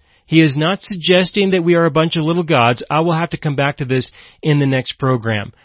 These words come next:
Moving forward to verse thirty-five, if he called them gods to whom the word of God came, and the scriptures cannot be broken, do you say of him whom the Father sanctified and sent into the world, "You are blaspheming"?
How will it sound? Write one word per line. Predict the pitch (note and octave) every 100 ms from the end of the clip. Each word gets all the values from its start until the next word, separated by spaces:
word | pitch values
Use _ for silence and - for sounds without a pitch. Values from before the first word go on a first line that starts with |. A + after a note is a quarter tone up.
| _
Moving | C#3+ F3 A#3 A#3+
forward | G#3 F#3 F#3
to | D#3
verse | C#3 E3 -
thirty-five, | E3+ D#3 C3+ - G3+ C3+ A2 A2 - - -
if | F#3
he | G3+ F#3+
called | - G3+ A#3 G#3
them | G#3+ F#3+
gods | D#3 C3+ D3 F3 -
to | E3
whom | D#3 E3+
the | D3
word | C3+ C#3 F3+ G3
of | D3+
God | D#3 D3+ C#3+
came, | - G3+ G#3+ B2 C3+
and | B2+
the | B2
scriptures | - D#3+ D3 D3+ C3+
cannot | - C#3 C3+
be | B2+
broken, | A2+ C#3 F#3+ - G#2+ G2 - - - - _ -
do | F3+
you | F#3+
say | F#3 - G3+ B3+
of | C#4+
him | F#3 G3 F#3+ F3
whom | F#3 E3
the | D#3
Father | - F3 F3+ G3 F#3
sanctified | - G3 G3+ G#3 F3 - B2+ B2 B2+
and | C3+
sent | - D#3+ D#3 -
into | G3 A3+
the | G3 F#3+
world, | C#3 C3 B2 C3+ C#3+ - - _
"You | C#3+ F#3+
are | - E3+ D3+
blaspheming"? | B2+ C3 B2+ D#3 F3 - G#3+ A3 A#3 C#4